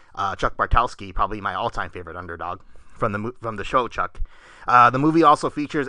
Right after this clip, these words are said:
Anna Paquin as Brenda Warner, so his wife, uh, played by, oh, I'm sorry, as Anna Paquin, uh, who you would probably know, best know from the X-Men movies as Rogue, plays Brenda Warner.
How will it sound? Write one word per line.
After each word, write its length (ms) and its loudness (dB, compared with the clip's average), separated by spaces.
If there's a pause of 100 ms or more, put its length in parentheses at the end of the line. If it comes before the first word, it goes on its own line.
Anna 220 -2
Paquin 460 -2 (200)
as 380 -2
Brenda 260 2
Warner, 400 -2
so 300 0
his 200 -8
wife, 360 -2 (720)
uh, 220 -2
played 340 0
by, 640 0 (1600)
oh, 80 10
I'm 240 8
sorry, 180 -2
as 140 -8
Anna 220 2
Paquin, 540 2 (120)
uh, 300 2
who 120 4
you 160 -2
would 120 -4
probably 360 4
know, 160 -2
best 300 -4
know 160 -2
from 400 -4
the 100 -8
X-Men 280 -6
movies 360 -8
as 200 -10
Rogue, 320 -6 (420)
plays 280 -2
Brenda 260 0
Warner. 340 -2